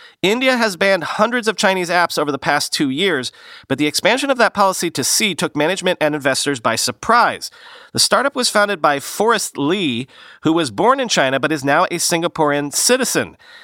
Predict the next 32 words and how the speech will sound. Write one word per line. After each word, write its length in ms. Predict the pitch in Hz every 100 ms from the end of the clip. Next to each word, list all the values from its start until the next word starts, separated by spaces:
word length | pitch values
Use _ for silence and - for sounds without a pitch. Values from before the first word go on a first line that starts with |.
| - -
Its 160 | - -
biggest 260 | 120 131
shareholder 460 | - 170 190 170 139
is 180 | 123 -
Tencent 420 | 175 160 156 131
Holdings, 500 | 170 202 165 170 135
the 120 | 123
Chinese 500 | - 127 120 120 -
social 300 | - 117 120
media 280 | 135 196 165
giant. 440 | 135 120 87 - - - - _
"India 320 | - 233 262 247
is 160 | 190
seen 260 | - 220 214
as 120 | 185
one 100 | 202
of 80 | 202
the 80 | 175
next 240 | 190 -
major 300 | 170 185 175
growth 280 | 147 196 -
drivers 380 | 170 165 175 -
for 160 | 165
C's 400 | 151 - 175 160
e-commerce 580 | - 175 - 175 175 165
and 240 | - 135 117
gaming 300 | 156 190 170
arm 240 | 143 143 -
outside 640 | 143 170 - 160 151 160
Southeast 540 | - 151 131 143 123 -
Asia," 380 | 175 202 175 95 - - -
said 300 | - 123 110